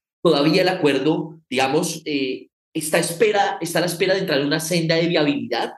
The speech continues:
que nos permita a nosotros, desde las mediciones de, que hacemos desde el Instituto Kroc, poder certificar o registrar, mejor, documentar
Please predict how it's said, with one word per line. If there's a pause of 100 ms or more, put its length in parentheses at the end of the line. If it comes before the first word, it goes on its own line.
que
nos
permita
a
nosotros,
desde
las
mediciones
de,
que
hacemos
desde
el
Instituto
Kroc, (380)
poder (180)
certificar
o
registrar,
mejor, (120)
documentar